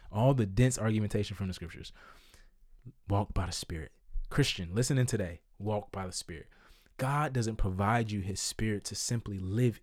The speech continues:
in you, but he provides you his spirit so that it can lead you,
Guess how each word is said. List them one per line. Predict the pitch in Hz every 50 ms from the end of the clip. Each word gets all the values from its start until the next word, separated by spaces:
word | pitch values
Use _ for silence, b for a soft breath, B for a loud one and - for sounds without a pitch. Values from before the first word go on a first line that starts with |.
| _
in | - 143 151
you, | 131 104 90 87 90 95 - - B B B B B B B B B B B
but | - 107 95
he | - 135
provides | 123 - 120 98 90 - - 113 117 135 123 107
you | 110 107
his | 92 101 92
spirit | - - - - 107 101 98 98 95 82 -
so | - - - 104 95
that | 90 95 90 -
it | 104 101 - -
can | - - 95 85 82 82 87
lead | 90 98 98 104 101 92 87
you, | 90 90 87 82